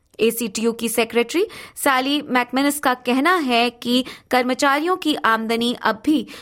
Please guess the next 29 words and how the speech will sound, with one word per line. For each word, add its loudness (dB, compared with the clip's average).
महामारी 2
से 0
पहले 2
के -2
स्तर 0
तक 0
नहीं 2
पहुंच -2
पाई 0
है। 2
उन्होंने 2
Channel 0
seven 0
से 2
कहा 0
कि -6
भले 0
ही 0
जीने 2
लायक 2
वेतन 0
की -2
परिभाषा 0
पर 0
दोबारा 0
सोचने -2
की -6
जरूरत 0
हो, -6